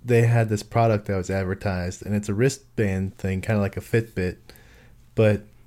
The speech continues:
it'll actually send you an electric shock if you don't <laughs> wake up on time. So that was pretty cool. I, I really considered buying that thing.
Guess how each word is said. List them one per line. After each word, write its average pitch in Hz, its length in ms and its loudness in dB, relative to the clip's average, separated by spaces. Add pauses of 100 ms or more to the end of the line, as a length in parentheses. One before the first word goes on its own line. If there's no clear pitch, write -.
(140)
it'll 120 240 2
actually 131 280 2
send 139 280 2
you 127 80 4
an 110 60 2
electric 107 480 0
shock 120 400 0
if - 160 0
you 120 60 2
don't 120 220 6
<laughs> - 20 4
wake 123 260 4
up - 180 0
on 127 160 2
time. 117 400 -2 (420)
So - 160 -2
that 151 140 4
was 135 100 0
pretty 110 260 0
cool. 113 120 4
I, 123 160 4 (100)
I 113 120 0
really 127 340 4
considered 107 440 0
buying 92 340 -2
that 87 180 -6
thing. 85 300 -8